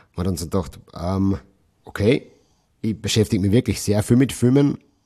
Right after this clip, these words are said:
und, äh, zum Beispiel auch so eine Routine von mir ist die, dass wenn ich mir einen Film anschaue, ähm, schaue ich dann danach, was auf der International Movie Database drüber steht, Trivia,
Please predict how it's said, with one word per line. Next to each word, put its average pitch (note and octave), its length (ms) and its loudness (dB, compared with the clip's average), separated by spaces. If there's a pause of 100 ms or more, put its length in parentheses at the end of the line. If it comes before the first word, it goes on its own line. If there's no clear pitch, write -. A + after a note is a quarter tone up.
und, F#2 720 -8
äh, - 280 -18 (220)
zum - 100 0
Beispiel A2 260 2
auch A2 140 -2
so B2 140 2
eine G#2+ 80 4
Routine B2 400 0
von A2 160 0
mir G#2 160 4
ist - 200 -4
die, A#2 220 2 (340)
dass G2+ 300 -4
wenn G2 140 0
ich G#2 100 2
mir G#2 120 2
einen G2+ 100 0
Film C3 220 0
anschaue, A2 440 2 (640)
ähm, G#2+ 320 2
schaue G#2+ 300 0
ich G2+ 60 0
dann G2+ 300 0
danach, G2+ 560 0
was F#2 340 -4
auf F2+ 300 -2 (600)
der A2 100 -2
International G#2 460 2
Movie A2+ 220 4
Database A#2+ 580 2
drüber A2+ 240 4
steht, - 520 0 (500)
Trivia, A#2 640 4